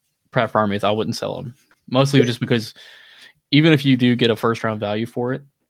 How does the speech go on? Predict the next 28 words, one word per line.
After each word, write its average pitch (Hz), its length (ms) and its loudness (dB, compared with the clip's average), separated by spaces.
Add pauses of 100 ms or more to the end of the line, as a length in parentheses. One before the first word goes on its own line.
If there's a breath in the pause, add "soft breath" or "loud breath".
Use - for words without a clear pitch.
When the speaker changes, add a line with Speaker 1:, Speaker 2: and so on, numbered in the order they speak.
(100)
Speaker 1:
and, 107 180 -12
and 113 200 -14
somebody's, 110 260 -4
if 113 240 -6
somebody's 110 300 0
paying 113 240 2
that, 123 240 2
uh, - 140 -12
you 113 120 -6
know, 104 120 0
that's, 110 300 -2 (600 loud breath)
that's, 107 400 -8
that's 151 180 -2
a 98 180 -2
good 120 180 0
price 117 280 2
for 131 160 2
him. 139 100 4
It's 107 100 -6
probably 113 220 0
not 107 120 -2
gonna 104 240 -8 (520 soft breath)
go 110 180 0 (140)
that 104 180 0
much 110 140 -4
higher 120 240 0
to 123 100 -12
be, 110 160 -6